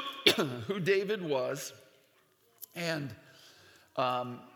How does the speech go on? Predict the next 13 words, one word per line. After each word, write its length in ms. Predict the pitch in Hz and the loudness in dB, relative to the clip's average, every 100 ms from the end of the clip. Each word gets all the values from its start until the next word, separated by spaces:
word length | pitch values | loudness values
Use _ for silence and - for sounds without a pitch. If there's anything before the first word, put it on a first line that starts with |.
| - - | -20 -6
and, 180 | 156 143 | -2 -2
and 180 | 156 139 | 0 0
who 200 | 120 185 | 2 4
his 200 | 175 139 | 2 2
lineage 420 | 160 175 170 131 | 2 2 0 0
was. 300 | 131 131 135 | 2 2 2
But, 200 | 107 151 - - - - | 2 2 0 -14 -6 0
but 120 | 131 | 0
here 300 | 131 269 269 | 0 2 2
it's 140 | 202 | 0
being 320 | 208 247 220 | -2 0 0
repeated 640 | 180 170 - 226 208 156 135 | 2 0 0 -2 0 0 0
because 480 | 147 - 175 143 | -2 2 2 2